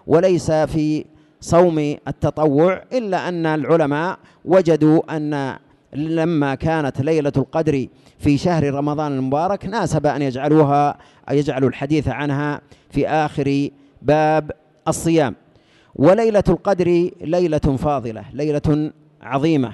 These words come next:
كما قال الله سب-، سبحانه وتعالى: "ليلة القدر خير من ألف شهر". العبادة فيها،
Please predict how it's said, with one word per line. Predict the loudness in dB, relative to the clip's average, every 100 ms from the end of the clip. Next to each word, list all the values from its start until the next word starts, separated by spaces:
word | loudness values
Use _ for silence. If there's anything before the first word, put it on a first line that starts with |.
| -6
كما | -4 -4
قال | -2 -4
الله | -4 -2 -2
سب-، | -4 -10 -12
سبحانه | -12 -12 -6 -2
وتعالى: | 2 2 0 -2 0 2 0 -4 -16 _ -4
"ليلة | 0 2 2 2
القدر | 2 0 -2 -2 0 -2 -4 -10 _ _
خير | -2 2 4 4 2
من | 0 -4 -4 -4 -4
ألف | -4 -4 -2
شهر". | -2 -2 -4 -6 _ _ _ _ _ -8
العبادة | -6 -4 -2 0 0 0 2 6 6 4 -2 _ _ -8
فيها، | 0 2 4 4 2 2 0